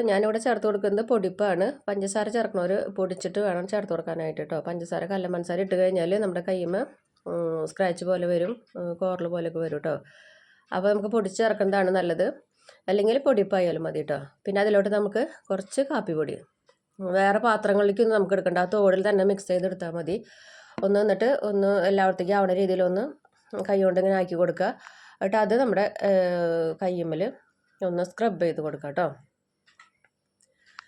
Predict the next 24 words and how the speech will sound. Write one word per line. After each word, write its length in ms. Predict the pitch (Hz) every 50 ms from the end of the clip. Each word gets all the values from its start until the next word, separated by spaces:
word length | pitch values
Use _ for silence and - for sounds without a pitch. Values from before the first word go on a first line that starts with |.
| _ _ _ _ _ - - _ _ _ _ _ _ _ - - _ _ _ _ _ - - - _ _ _ _ _ _ _ _ _ _ _ - _ _ -
ഇപ്പം 140 | 208 220 226
നമ്മൾ 140 | 240 240 240
വിചാരിക്കും 540 | 247 240 226 240 233 254 254 247 247 247
ഈ 140 | 247 247 247 233
കൈമ, 300 | 269 247 240 226 220 220 226 226
ഏ, 100 | 202 226 220 220 185 190
ചെയ്ത് 260 | - 247 226 220 202 214
കൊടുത്തിട്ട് 360 | 220 220 214 196 214 202 214
എങ്ങനെയാ 280 | 208 208 202 190 196 208
അത് 80 | 202 202
മനസ്സിലാവണേന്ന്. 640 | 208 208 202 196 - 180 185 196 190 190 185 180 190
ഈ 100 | 196 208
കൈ 160 | 202 233 233 208
ഇങ്ങനെ 240 | 214 220 220 214 220 220
ആക്കി 220 | 208 202 202 214
എടുത്തതിൻ്റെ 540 | 220 202 196 - 196 185 185 185 185 180 190
കാരണം 400 | 190 220 214 202 190 170 175 190
ഇങ്ങനെ 280 | 208 214 196 185 180 175
തന്നെയൊക്കെയാണ് 560 | 180 202 196 196 190 190 - 196 185 165 151
കേട്ടോ. 160 | 156 156 165 160
ഈ 100 | 165 170
കൈ 160 | - 220 208 208
ഇങ്ങനെയൊന്നല്ല 480 | 208 208 196 190 202 202 208 208 214 208
ആയിരുന്നത്. 440 | 190 180 175 160 165 165 156 175